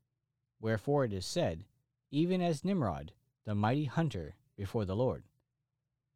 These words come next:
And the beginning of his kingdom was Babel, and Erech, and Akkad, and Calneh, in the land of Shinar. Out of that land went forth Assur, and builded Nineveh, and the city of Rehoboth,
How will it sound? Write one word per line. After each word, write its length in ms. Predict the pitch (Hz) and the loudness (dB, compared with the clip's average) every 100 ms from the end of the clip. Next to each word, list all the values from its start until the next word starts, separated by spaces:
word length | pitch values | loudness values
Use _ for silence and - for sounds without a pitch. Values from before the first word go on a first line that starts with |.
| _ _ _ _ _ _ _ _ _ | _ _ _ _ _ _ _ _ _
And 140 | 117 | -2
the 60 | 110 | 2
beginning 400 | 117 117 165 196 | 2 2 2 2
of 80 | 156 | 0
his 160 | 143 | 0
kingdom 500 | - 190 131 76 73 - | 0 0 0 -2 -8 -10
was 160 | 104 95 | -8 -2
Babel, 500 | 113 120 127 151 - _ _ _ _ _ 101 | 2 2 2 -4 -10 _ _ _ _ _ -12
and 60 | - | 0
Erech, 360 | 131 147 - _ _ _ _ - | 2 2 -4 _ _ _ _ -14
and 120 | - | -8
Akkad, 460 | 123 135 - 139 143 - _ _ _ - | -2 -2 -2 -6 -8 -14 _ _ _ -6
and 160 | 113 104 | -6 0
Calneh, 500 | 135 143 139 147 160 _ _ _ - | 2 4 2 -2 -6 _ _ _ -8
in 80 | |
the 80 | 110 | -2
land 320 | 110 131 139 | 2 2 2
of 80 | 127 | -2
Shinar. 580 | - 135 120 101 69 - _ _ _ _ _ _ _ _ - | -4 -2 0 0 -4 -10 _ _ _ _ _ _ _ _ 0
Out 200 | 120 127 | 2 2
of 100 | 113 | 2
that 240 | 139 143 | 2 2
land 420 | 156 127 85 65 - _ | 2 0 0 -6 -16 _
went 220 | 131 110 | -6 -6
forth 320 | - 127 117 - | 0 0 0 -2
Assur, 420 | 143 - 82 - - _ _ _ | -4 -4 -6 -8 -20 _ _ _
and 180 | 110 107 | -4 0
builded 320 | 131 160 190 | 2 2 0
Nineveh, 440 | 190 185 87 62 - _ _ _ _ - | 0 -2 -2 -8 -14 _ _ _ _ -6
and 140 | 113 | -2
the 60 | 107 | -2
city 280 | - 156 | 0 0
of 120 | 151 147 | 0 0
Rehoboth, 600 | 139 113 90 69 - | 0 0 -2 -4 -10